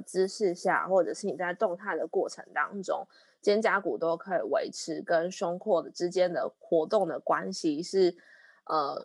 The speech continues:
顺畅，而且不会有太快或者是太慢的动作，他们都可以一直保持在一个良好的位置。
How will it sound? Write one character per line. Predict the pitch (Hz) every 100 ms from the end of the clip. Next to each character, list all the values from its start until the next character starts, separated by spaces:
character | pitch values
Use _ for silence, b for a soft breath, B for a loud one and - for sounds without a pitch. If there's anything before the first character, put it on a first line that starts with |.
| -
顺 | - - 359 277 208
畅， | - 285 226
而 | 185 - 190
且 | - 190
不 | 180
会 | 233
有 | 277
太 | - 320 220
快 | - 262 214
或 | 180
者 |
是 | 185
太 | 190 - 185
慢 | 185
的 | 165 160
动 | - 185
作， | -
他 | 202
们 | 190
都 | 180
可 | 196 180
以 |
一 |
直 | 165
保 | - -
持 | - -
在 | - -
一 |
个 | - 113
良 | 127 -
好 | 185 -
的 | 170
位 | 175 - -
置。 | -